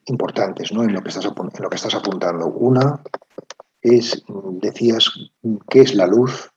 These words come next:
¿Y por qué he escrito este libro? ¿No? O sea, la luz es la sombra iluminada. Eh,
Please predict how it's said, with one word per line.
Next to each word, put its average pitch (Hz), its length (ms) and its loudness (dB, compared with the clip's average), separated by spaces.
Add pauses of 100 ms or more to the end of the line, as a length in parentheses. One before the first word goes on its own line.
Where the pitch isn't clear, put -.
(800)
¿Y 107 80 -4
por 104 180 -2
qué 123 120 4
he - 20 6
escrito 117 280 0
este 113 180 -2
libro? 110 560 4
¿No? 107 140 -4
O 110 40 0
sea, 98 380 -4 (100)
la 95 180 0
luz 131 400 4
es 117 360 -2
la 101 160 -2
sombra 117 320 0
iluminada. 80 520 -6 (2000)
Eh, 95 680 -6